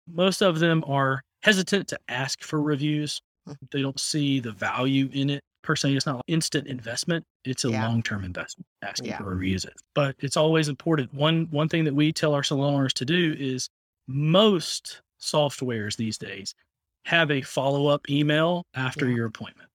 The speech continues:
Speaker 1: Very important to send that follow-up email, thank the person for coming to your salon, and number one, ask if, "Hey,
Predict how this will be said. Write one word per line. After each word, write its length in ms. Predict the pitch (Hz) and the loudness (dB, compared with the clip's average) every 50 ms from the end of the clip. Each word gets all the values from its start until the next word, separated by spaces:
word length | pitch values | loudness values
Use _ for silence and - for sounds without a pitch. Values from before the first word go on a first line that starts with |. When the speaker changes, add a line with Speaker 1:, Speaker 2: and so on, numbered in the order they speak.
| _ _ _ _ - - - - | _ _ _ _ -20 -18 -4 2
Speaker 1:
Very 260 | 185 202 214 202 196 | 4 6 8 8 6
important 560 | 175 160 - - 170 160 160 156 156 151 - - | 6 4 2 2 4 4 4 4 2 0 -2 -4
to 240 | - - 147 143 | -2 0 0 0
send 380 | 139 - - - 175 170 170 170 | 0 -2 0 2 2 2 4 4
that 180 | 165 160 - - | 2 2 2 2
follow-up 460 | - 160 156 156 156 151 147 143 160 | 2 4 4 4 4 2 2 2 0
email, 300 | 156 151 151 151 147 147 | 0 0 0 0 -2 -4
thank 500 | - - - 160 165 180 - - - - _ _ _ _ _ - | -6 -2 0 2 2 2 2 -2 -12 -18 _ _ _ _ _ -4
the 80 | 156 | -2
person 380 | - - 170 160 151 - 170 160 | 2 4 4 4 4 2 0 0
for 140 | - 170 151 | 0 -2 0
coming 280 | - 165 156 156 151 | 2 2 2 2 0
to 100 | - - | 0 0
your 400 | 156 151 147 143 143 147 147 143 | 0 2 2 4 4 4 2 2
salon, 720 | 135 - - 147 139 139 143 147 147 143 147 147 143 143 143 - _ _ _ _ _ _ _ _ - | 2 0 0 2 2 4 4 4 4 4 4 4 2 2 0 -2 _ _ _ _ _ _ _ _ 0
and 400 | 151 151 147 143 139 139 143 - _ _ - | 2 4 4 4 2 0 -4 -6 _ _ -4
number 200 | 156 160 156 147 | -2 -2 -2 -2
one, 520 | 131 147 208 262 254 185 170 170 185 185 - - - - - - | 0 2 4 6 6 6 6 4 2 0 -4 -8 -20 -8 -2 2
ask 320 | 165 160 156 - - - | 4 4 4 2 0 -2
if, 120 | 156 - - - | -2 -2 0 2
"Hey, 320 | - 190 185 180 175 | 4 6 6 6 4